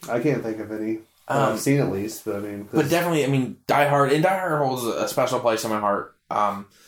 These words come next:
Speaker 2: because, like, that was the first movie I really watched with my father. Like, my father used to watch it all the time, and I wasn't allowed in the living room whenever he watched it 'cause it was so violent. And then it came the day, uh, whenever I was to be a man,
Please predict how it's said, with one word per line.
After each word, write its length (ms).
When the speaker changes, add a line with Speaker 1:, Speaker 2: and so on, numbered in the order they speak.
Speaker 2:
because, 360
like, 360
that 180
was 520
the 180
first 360
movie 220
I 40
really 220
watched 360
with 160
my 140
father. 420
Like, 340
my 200
father 300
used 180
to 80
watch 300
it 60
all 180
the 60
time, 280
and 80
I 80
wasn't 280
allowed 240
in 100
the 60
living 240
room 160
whenever 220
he 80
watched 360
it 80
'cause 120
it 60
was 100
so 140
violent. 500
And 100
then 80
it 120
came 260
the 80
day, 460
uh, 240
whenever 360
I 80
was 220
to 100
be 140
a 60
man, 480